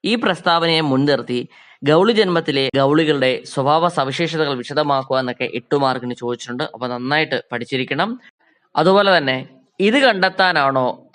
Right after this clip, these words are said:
ആ പാവം രാജകുമാരൻ ഇക്കണ്ട ത്യാഗമൊക്കെ സഹിച്ചത്? കഷ്ടം. അടുക്കള ചുവരുകൾക്കുള്ളിൽ കരിയും പുകയും പിടിച്ചു കിടക്കുന്ന പെണ്ണുങ്ങൾക്ക് പോലും അറിയാമല്ലോ ഇത്.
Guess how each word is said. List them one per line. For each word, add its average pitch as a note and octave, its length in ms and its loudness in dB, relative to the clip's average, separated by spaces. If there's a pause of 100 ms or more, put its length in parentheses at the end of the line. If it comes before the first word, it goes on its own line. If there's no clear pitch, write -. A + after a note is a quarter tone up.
ആ - 20 4 (160)
പാവം D#3 340 2 (100)
രാജകുമാരൻ C3 640 0 (200)
ഇക്കണ്ട G3+ 300 0 (120)
ത്യാഗമൊക്കെ C#3+ 600 0 (240)
സഹിച്ചത്? B2+ 480 -4 (360)
കഷ്ടം. C#3+ 360 -2 (640)
അടുക്കള G3 340 2 (280)
ചുവരുകൾക്കുള്ളിൽ D#3 720 2 (300)
കരിയും D#3 440 2
പുകയും E3 400 0
പിടിച്ചു D3+ 300 -2
കിടക്കുന്ന B2+ 400 0 (420)
പെണ്ണുങ്ങൾക്ക് A#3 580 2
പോലും D#3 300 4 (200)
അറിയാമല്ലോ C#3+ 560 2 (260)
ഇത്. A2 160 -4